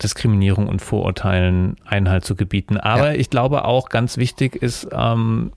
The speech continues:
Speaker 1: so diese queere Bewegung, also für Rechte von L G B T I Q einstehen, das ist auch ganz, ganz wichtig, weil ich glaube eben, es ist auch sehr eng verknüpft, H I V mit,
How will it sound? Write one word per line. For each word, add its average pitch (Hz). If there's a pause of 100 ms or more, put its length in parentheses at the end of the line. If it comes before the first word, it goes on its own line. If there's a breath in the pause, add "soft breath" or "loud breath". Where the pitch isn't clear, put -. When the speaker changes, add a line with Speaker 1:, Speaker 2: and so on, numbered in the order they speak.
(140)
Speaker 1:
so 120
diese 107
queere 131
Bewegung, 127
also 113
für 107
Rechte 123
von 113
L 113
G 113
B 107
T 110
I 104
Q 131
einstehen, 117
das -
ist -
auch -
ganz, 90
ganz 95
wichtig, 92
weil 101
ich -
glaube 117
eben, 117
es 107
ist -
auch 101
sehr 123
eng 123
verknüpft, - (580 loud breath)
H 110
I 110
V 135
mit, -